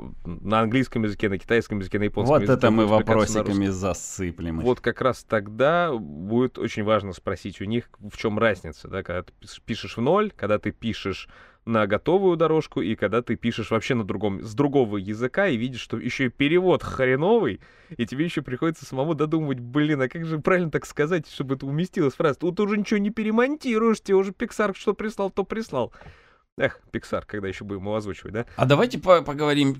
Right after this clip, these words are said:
Speaker 2: э, немножко про оборудование. По-моему, не, не было у тебя такого вопроса, да? Это, это ведь такая глубокая тема, э, для звукорежиссера, оборудование. Это можно разговаривать д-, десятилетия, наверное.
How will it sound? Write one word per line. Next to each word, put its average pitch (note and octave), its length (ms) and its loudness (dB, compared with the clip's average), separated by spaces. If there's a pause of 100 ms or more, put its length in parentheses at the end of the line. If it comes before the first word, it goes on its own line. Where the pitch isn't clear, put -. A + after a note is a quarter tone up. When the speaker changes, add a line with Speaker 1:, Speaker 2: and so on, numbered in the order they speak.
Speaker 2:
э, B2+ 140 0
немножко B2 520 4
про A2 500 2
оборудование. F#2 760 -2 (420)
По-моему, B2 380 6
не, C#3 120 8
не C3 240 2
было E2 200 -4
у C2 80 -10
тебя B1 180 -14
такого - 460 -6
вопроса, - 540 -12
да? C#3 120 4
Это, F3 260 -2
это D3+ 300 0
ведь D#3+ 220 0
такая F3 420 4
глубокая D3 600 2 (240)
тема, D3+ 440 6 (240)
э, A2 280 4
для A#2+ 300 4
звукорежиссера, B2 840 2
оборудование. B2 720 0
Это A#2+ 100 -2
можно B2+ 320 2
разговаривать A2 720 2
д-, A2 160 -2
десятилетия, G#2+ 840 0
наверное. A#1+ 400 -12